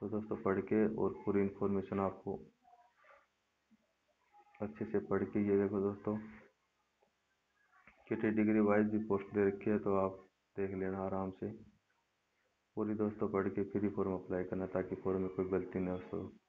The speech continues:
सके दोस्तों। अगर दोस्तों वीडियो को पसंद आई हो तो लाइक कर लो, सब्सक्राइब करो, शेयर करो,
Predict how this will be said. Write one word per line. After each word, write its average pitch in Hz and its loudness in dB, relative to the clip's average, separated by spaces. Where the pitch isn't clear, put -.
सके 87 -8
दोस्तों। 95 -8
अगर 107 -2
दोस्तों 104 0
वीडियो 104 4
को - -14
पसंद 95 0
आई 98 4
हो 98 6
तो 98 0
लाइक 95 2
कर 95 -6
लो, 95 -2
सब्सक्राइब 92 -4
करो, 95 -4
शेयर - -8
करो, 98 -4